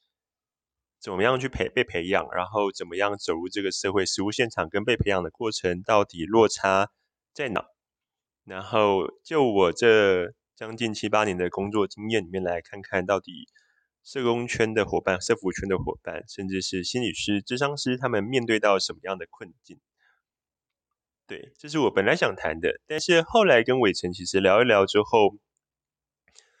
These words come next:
我在实务现场的工作啊，其实是社区的陪伴者嘛。那这件事很有意思哦，就是社区陪伴者到底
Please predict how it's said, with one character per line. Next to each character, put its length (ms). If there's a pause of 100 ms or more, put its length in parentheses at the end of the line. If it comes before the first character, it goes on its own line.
(180)
我 80
在 140
实 160
务 40
现 140
场 140
的 80
工 240
作 160
啊， 200
其 200
实 540
是 140
社 200
区 120
的 160
陪 140
伴 220
者 160
嘛。 160 (560)
那 380
这 120
件 80
事 160
很 140
有 160
意 160
思 240
哦， 160
就 100
是 380 (260)
社 140
区 80
陪 100
伴 180
者 200
到 180
底 240